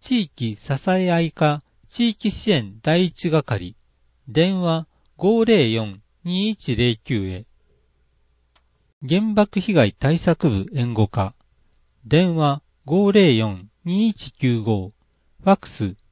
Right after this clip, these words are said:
五零四、二二五七。被爆者健康診断、生き生き活動ポイント対象です。表、期日、会場、時間の順。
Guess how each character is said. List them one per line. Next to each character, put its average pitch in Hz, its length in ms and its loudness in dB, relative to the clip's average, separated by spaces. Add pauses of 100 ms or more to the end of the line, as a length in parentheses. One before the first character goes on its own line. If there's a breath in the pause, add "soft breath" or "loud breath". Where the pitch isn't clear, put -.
(160)
五 190 240 2
零 180 260 6
四、 101 380 -2
二 185 280 -2
二 165 260 2
五 104 220 0
七。 95 340 -6 (1500)
被 180 160 -4
爆 226 280 4
者 127 160 0
健 175 320 0
康 165 160 4
診 131 280 -6
断、 98 280 -6 (600)
生 165 100 -2
き 220 240 0
生 - 0 -
き - 140 -4
活 196 280 0
動 190 160 4
ポ 185 200 0
イ 131 60 0
ン - 20 -10
ト 98 180 -2
対 117 220 0
象 113 240 -2
で 95 120 -2
す。 - 240 -16 (800)
表、 190 320 4 (440)
期 220 180 2
日、 107 480 -4 (240)
会 165 280 4
場、 147 360 2 (460)
時 127 180 -10
間 170 300 -2
の 156 100 -4
順。 113 380 -10